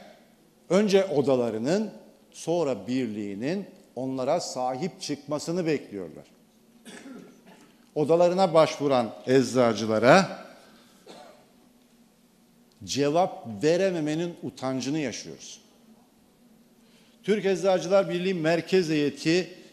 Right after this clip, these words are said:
yıllardır var olan yönetim anlayışını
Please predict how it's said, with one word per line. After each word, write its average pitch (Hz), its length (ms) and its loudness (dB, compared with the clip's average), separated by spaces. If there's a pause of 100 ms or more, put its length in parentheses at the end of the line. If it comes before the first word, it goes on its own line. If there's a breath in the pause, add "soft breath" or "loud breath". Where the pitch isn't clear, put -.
yıllardır 170 1080 4
var 160 300 6
olan 131 340 2
yönetim 135 760 -2
anlayışını 139 920 -2